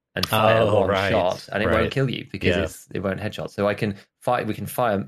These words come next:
Speaker 1: you know, many, many, many times. Just bring lots of different Condors in. I have about,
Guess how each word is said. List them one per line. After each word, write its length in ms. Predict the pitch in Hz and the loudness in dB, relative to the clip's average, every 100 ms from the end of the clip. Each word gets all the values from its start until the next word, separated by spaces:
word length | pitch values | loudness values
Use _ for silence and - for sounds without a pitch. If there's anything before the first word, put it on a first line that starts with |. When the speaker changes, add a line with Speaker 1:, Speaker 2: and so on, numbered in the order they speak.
| 98 | -4
Speaker 1:
you 120 | 95 | -4
know, 60 | 85 | -2
many, 260 | 98 110 | -2 0
many, 160 | 104 98 | -2 -2
many 180 | 95 95 | -4 -6
times. 300 | 104 82 80 | -6 -8 -10
Just 160 | 92 | -8
bring 160 | - 92 | -4 0
lots 200 | 101 - | 0 -2
of 60 | 98 | -10
different 200 | 101 - | -10 -4
Condors 420 | 104 92 90 85 | -4 -2 -6 -6
in. 200 | 85 92 - - | -8 -8 -12 -6
I 40 | 95 | -4
have 80 | |
about, 380 | 98 101 98 - | -2 -2 -2 -4